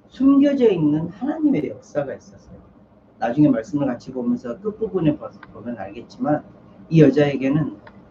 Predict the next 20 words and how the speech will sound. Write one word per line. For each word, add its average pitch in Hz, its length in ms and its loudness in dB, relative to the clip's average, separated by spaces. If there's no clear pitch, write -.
내가 165 360 6
고칠 165 320 2
수 226 180 4
없는, 170 280 4
내가 165 520 6
어떻게 233 320 -4
할 339 180 -6
수가 359 360 -4
없는 160 500 0
문제가 175 400 2
있었어요. - 300 -6
그 226 100 -2
문제는 151 580 0
죄라는 190 600 4
문제였어요. 110 580 -8
다른 208 240 6
사람들이 226 440 4
나를 156 240 4
죄인으로 170 560 0
여기고 - 540 -10